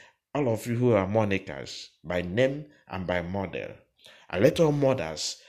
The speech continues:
know how to give not only food, money, education, and material things, but to know how to share their life, to go on their knees. All of you who weep and cry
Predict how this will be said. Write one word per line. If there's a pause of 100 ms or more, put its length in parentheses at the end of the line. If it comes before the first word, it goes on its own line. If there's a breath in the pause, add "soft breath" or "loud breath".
(120)
know
how
to
give
not
only
food,
money,
education, (300 soft breath)
and
material
things,
but
to (340)
know
how (140)
to
share
their
life, (380 loud breath)
to
go
on
their
knees. (460 loud breath)
All
of
you
who
weep
and
cry